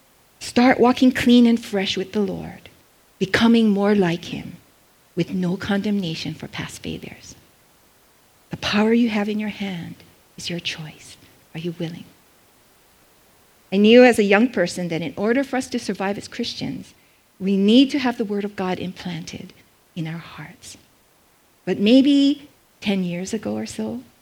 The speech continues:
I felt the Lord start instructing me, um, daily in my Word.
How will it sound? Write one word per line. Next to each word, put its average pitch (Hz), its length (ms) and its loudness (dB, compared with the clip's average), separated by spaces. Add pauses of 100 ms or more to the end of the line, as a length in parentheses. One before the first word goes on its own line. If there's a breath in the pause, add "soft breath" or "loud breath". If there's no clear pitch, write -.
(280)
I 185 40 -6
felt - 240 -4
the 226 120 0
Lord 208 440 0
start - 300 -6
instructing 190 580 -6
me, 175 360 -8 (240)
um, 165 220 -14 (500)
daily 180 320 -2
in 160 120 -8
my 156 200 -12
Word. - 340 -18